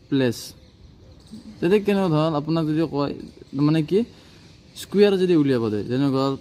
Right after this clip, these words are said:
ফাইভ স্কুৱেৰ, টুৱেণ্টি ফাইভ স্কুৱেৰ, তাৰমানে কি য'ত তাৰমানে এককৰ ঘৰত পাঁচ থাকে, য'ত মানে কি এককৰ ঘৰত পাঁচ থাকে, আহ,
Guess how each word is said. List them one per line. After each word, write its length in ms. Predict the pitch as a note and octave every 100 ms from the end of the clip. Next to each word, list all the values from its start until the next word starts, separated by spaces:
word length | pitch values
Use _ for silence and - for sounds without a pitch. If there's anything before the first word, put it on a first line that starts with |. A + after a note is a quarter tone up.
| -
ফাইভ 180 | C3+ C#3 C3
স্কুৱেৰ, 560 | - C3 B2+ B2 A#2 A2+ B2 C#3 - - - - - - - - - - - - - - - - - -
টুৱেণ্টি 260 | C#3+ D3 C#3+
ফাইভ 240 | D3 C#3 C3+
স্কুৱেৰ, 480 | - C3 B2+ B2+ B2 B2 C3 - - - - - - - - - - -
তাৰমানে 300 | C#3 D3+ E3 D3+
কি 100 | F3 E3 A#2+
য'ত 180 | E3 F3+ F#3
তাৰমানে 220 | F3+ F3+ C#3
এককৰ 320 | D3 D3 E3+ C3+
ঘৰত 180 | B2+ C3 D#3
পাঁচ 140 | D#3 -
থাকে, 220 | A2+ G#2 B2+ - - - - - - B2+
য'ত 140 | C3+ D#3
মানে 120 | D#3+
কি 100 | E3 D#3+
এককৰ 280 | C#3+ C#3 D#3+ C3+
ঘৰত 200 | A#2 B2+ -
পাঁচ 180 | D3 C#3+ C3
থাকে, 220 | A2+ A#2+
আহ, 1300 | D3 - - - - - - - - A#2+ A2 A2 A2